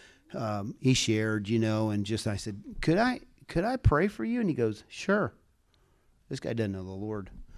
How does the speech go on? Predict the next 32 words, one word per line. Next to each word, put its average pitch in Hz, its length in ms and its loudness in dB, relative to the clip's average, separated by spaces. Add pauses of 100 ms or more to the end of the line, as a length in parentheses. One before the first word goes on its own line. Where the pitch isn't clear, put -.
(440)
So 127 180 6
I 131 60 8 (260)
laid 123 320 4
hands 113 240 2
on 113 140 0
him, 110 100 0
prayed 117 260 0
for 113 220 -2
him, 110 80 0
prayed 117 220 4
for - 100 -6
the 113 60 2
Lord 107 160 2
to 98 80 -2
heal 110 500 0
and, 135 320 -12
and 104 320 -8
all 110 200 -2
that 117 120 -2
kind 110 160 -2
of 107 80 -4
stuff. 117 280 -2
And 110 100 0
then 117 80 2
I 127 80 2
went 131 180 2
over 110 240 0
yesterday 110 720 0 (480)
to 123 100 0
just 127 220 2
kinda 120 320 2
see 113 580 2